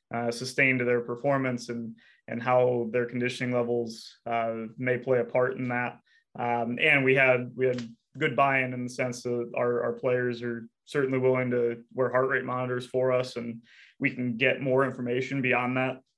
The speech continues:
that exists on, on the research side of things.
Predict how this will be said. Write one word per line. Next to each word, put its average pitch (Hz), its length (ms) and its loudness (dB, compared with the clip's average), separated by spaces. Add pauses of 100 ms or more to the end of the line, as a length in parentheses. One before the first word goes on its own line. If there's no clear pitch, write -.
(520)
that 139 140 0
exists 123 640 -4
on, 123 460 -2 (160)
on 123 120 -4
the 120 80 -4
research 131 460 0
side 127 240 2
of 120 140 -6
things. 131 500 -4